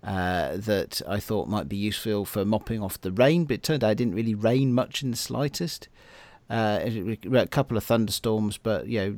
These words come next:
over in a, you know, in a very short time, um, and didn't really interfere with the whole itinerary. In fact, we were very lucky with the weather. Um, so, yeah, those are the sorts of things I didn't use.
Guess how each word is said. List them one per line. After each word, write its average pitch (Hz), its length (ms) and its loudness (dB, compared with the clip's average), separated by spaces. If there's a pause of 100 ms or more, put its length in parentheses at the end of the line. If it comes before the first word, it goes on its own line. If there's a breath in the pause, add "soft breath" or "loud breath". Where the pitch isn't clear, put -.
(160)
over 101 320 0
in 101 80 0
a, 98 200 -2
you 87 120 -4
know, 101 100 0
in 85 160 -2
a 101 60 -2
very 104 160 0
short 98 340 -4
time, 98 480 -4
um, 92 320 -4
and 101 420 -4
didn't 98 220 -4
really 98 240 -2
interfere 95 460 -4
with 92 160 -6
the 92 140 -4
whole 95 220 -4
itinerary. 92 480 -6
In - 60 -10
fact, 98 200 2
we 123 100 2
were 117 80 4
very 104 340 4
lucky 98 340 -4
with 101 180 -8
the 92 100 -8
weather. 90 340 -6 (600 loud breath)
Um, 87 560 -6
so, 110 720 4 (180)
yeah, 143 320 4
those 160 300 2
are - 20 -4
the 160 80 0
sorts 127 300 -2
of 110 80 -8
things 120 240 -2
I 104 80 -2
didn't 107 440 -4
use. 95 520 -10